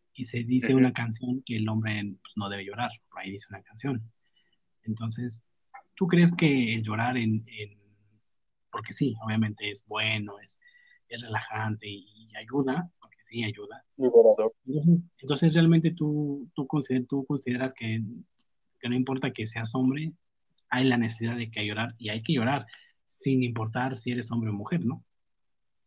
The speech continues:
Speaker 2: Exacto, es que, obviamente, yo he visto a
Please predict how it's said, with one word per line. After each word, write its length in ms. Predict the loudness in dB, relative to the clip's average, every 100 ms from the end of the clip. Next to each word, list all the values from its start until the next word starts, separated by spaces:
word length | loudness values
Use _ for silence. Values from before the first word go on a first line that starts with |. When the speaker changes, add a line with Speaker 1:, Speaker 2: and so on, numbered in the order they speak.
| _
Speaker 2:
Exacto, 680 | -4 0 2 2 4 6 6
es 120 | 4
que, 220 | 2 0 0 _ _ _ _ _ _
obviamente, 540 | 10 10 6 2 -6 _ _ _ _ _ _ _ _ 6
yo 100 | 6
he 40 |
visto 360 | 6 6 10 10
a 260 | 10 4